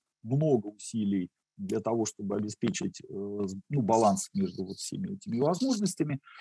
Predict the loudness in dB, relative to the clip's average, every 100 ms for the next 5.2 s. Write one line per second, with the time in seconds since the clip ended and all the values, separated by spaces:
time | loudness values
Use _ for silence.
0 | -6 0 2 2 -2 0 0 0 0 0
1 | 0 0 -4 -2 -4 -2 0 2 2 2
2 | 2 0 2 -2 -4 -6 -20 _ -20 -20
3 | -18 -2 4 6 6 4 4 8 10 10
4 | 8 4 -14 _ -14 -14 -12 4 6 8
5 | 6 4